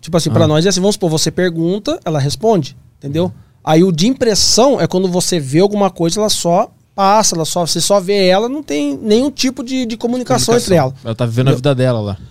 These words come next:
Speaker 1: Cara, eu acho que ela tá refazendo algo que fazia em vida ou ela fez na morte, como eu te falei na questão do assassinato, né? A pessoa morreu ali com facada gritando, né? Aquela cena ali da morte dela ficou impregnada, mano. Aí, vamos supor, você chega nessa casa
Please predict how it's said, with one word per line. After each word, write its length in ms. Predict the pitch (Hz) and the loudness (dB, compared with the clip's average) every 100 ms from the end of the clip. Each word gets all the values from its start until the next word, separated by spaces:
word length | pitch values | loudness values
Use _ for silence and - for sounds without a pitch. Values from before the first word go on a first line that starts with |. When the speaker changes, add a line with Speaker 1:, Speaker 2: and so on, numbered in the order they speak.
| - _ | -20 _
Speaker 1:
Cara, 300 | - 311 269 | 0 4 4
eu 100 | 262 | 4
acho 140 | 262 - | 2 0
que 60 | |
ela 40 | 269 | 2
tá 120 | 277 | 4
refazendo 580 | 269 311 269 233 277 233 | 4 4 2 0 0 2
algo 240 | 233 247 | 2 0
que 140 | - | -10
fazia 320 | 240 262 196 220 | -2 0 2 0
em 60 | |
vida 420 | 160 147 233 247 - | 0 2 2 2 4
ou 100 | 240 | 4
ela 140 | 262 | 4
fez 200 | 247 254 | 2 0
na 80 | 262 | 2
morte, 340 | 247 185 135 | 2 2 0
como 160 | - 160 | -2 -2
eu 40 | 160 | 0
te 80 | |
falei 240 | - 180 185 | 0 4 4
na 100 | 196 | 4
questão 320 | 208 - 190 | 0 2 2
do 60 | 196 | 2
assassinato, 580 | 202 226 240 196 - - | 0 0 0 0 -2 -16
né? 120 | 160 147 | -6 -6
A 60 | |
pessoa 220 | 156 151 160 | -4 -4 -2
morreu 360 | 165 135 156 | 0 0 0
ali 460 | 151 156 190 156 139 - _ _ | 0 2 4 2 0 -10 _ _
com 100 | - | -10
facada 460 | 143 165 - 180 180 | -2 -2 0 0 4
gritando, 640 | 175 196 - 208 247 339 - _ - | 2 2 4 4 4 2 -4 _ -6
né? 200 | 165 214 - | -2 0 0
Aquela 280 | 185 190 190 | 0 2 2
cena 340 | - 185 190 | 2 0 2
ali 180 | 180 180 | 2 2
da 160 | 202 | 2
morte 260 | 208 190 196 | 2 0 0
dela 120 | 202 | -2
ficou 180 | - 233 | -2 -4
impregnada, 580 | 233 262 311 330 302 214 | 0 0 0 0 0 0
mano. 220 | 156 135 | -2 -4
Aí, 240 | 147 156 202 | -2 0 0
vamos 200 | 202 233 | 0 -2
supor, 220 | - 190 | 0 0
você 200 | 170 - | 0 0
chega 320 | - 202 196 | 2 2 2
nessa 220 | 190 180 | -2 -4
casa 480 | 180 190 277 196 139 | -6 -2 -2 -4 -10